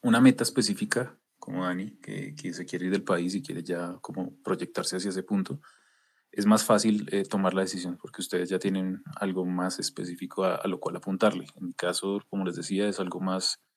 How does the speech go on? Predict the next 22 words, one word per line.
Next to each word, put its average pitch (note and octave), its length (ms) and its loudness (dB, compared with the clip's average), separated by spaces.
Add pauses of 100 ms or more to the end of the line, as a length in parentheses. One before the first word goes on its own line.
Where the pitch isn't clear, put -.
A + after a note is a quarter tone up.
(580)
eh, - 200 -4
siguiendo A2+ 340 8
una A2 140 8
pasión G#2 300 4
que G2+ 100 -2
tengo G#2 220 2
desde G2+ 120 0
hace F#2 120 -2
mucho G2 240 -4
tiempo, F#2+ 320 -4
que F2+ 380 -6 (160)
realmente G2 420 2
no G2+ 120 4
sé G2+ 120 0
si G2+ 360 0
signifique G2 920 0 (240)
algún F#2 340 -2
tipo G2+ 240 -2
de G2 60 2
mejora F#2 500 0
en G2+ 220 4
mi, F2+ 440 0